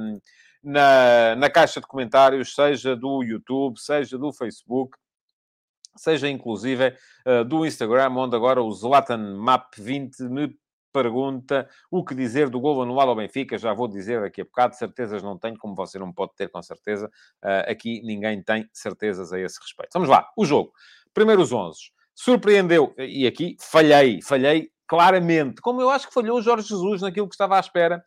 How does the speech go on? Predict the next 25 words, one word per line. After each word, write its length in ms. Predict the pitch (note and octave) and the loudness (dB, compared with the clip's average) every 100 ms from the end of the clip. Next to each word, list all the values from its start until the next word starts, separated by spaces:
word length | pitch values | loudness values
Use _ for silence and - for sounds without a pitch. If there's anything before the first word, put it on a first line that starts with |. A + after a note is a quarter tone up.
| - _ _ | -20 _ _
eh, 160 | E3+ E3+ | 0 2
por 260 | E3 F3 - | 0 -6 2
parte 540 | F3 E3+ E3 F3 E3+ | 4 4 2 -4 -4
da, 380 | D#3 F3 E3+ E3 | 2 4 6 4
da, 560 | D3+ E3 E3 D#3+ D#3 D3+ | 0 2 4 6 4 2
hum, 1080 | D3 D3 C#3+ C#3+ C#3 C#3 C3+ C3 B2+ B2 A#2 _ _ _ _ | -6 -10 -10 -10 -10 -10 -10 -10 -10 -12 -18 _ _ _ _
da, 460 | C#3 E3 D#3 D3 | 4 6 6 6
da 120 | C#3+ E3+ | 4 0
equipa 340 | - F3 F3 | 0 -4 -4
do, 260 | D#3+ E3 D#3+ | -2 -2 -2
do, 220 | D#3+ D#3+ | -4 -6
do 100 | D#3 | -2
Barcelona. 560 | E3+ D#3 F3 B2+ F#2+ _ _ _ _ | -4 -4 -6 -6 -8 _ _ _ _
Ah, 200 | A#2 A2 | -2 0
eu 180 | D3+ D#3+ | 0 -2
disse 220 | D#3+ D3 | -2 -6
aqui 200 | D#3 E3 | -4 0
ontem 300 | D#3 A2 B2+ | 0 0 -8
que 100 | - | -10
se 120 | - | -10
havia 220 | C#3 D3+ D#3 | -6 -4 -2
coisa 320 | D#3+ C3 B2+ | -2 0 -2
da 100 | B2+ | -4
qual, 480 | - D3+ C3+ G2+ - _ _ | 2 4 6 4 -4 _ _
ah, 240 | C3 B2 | 0 0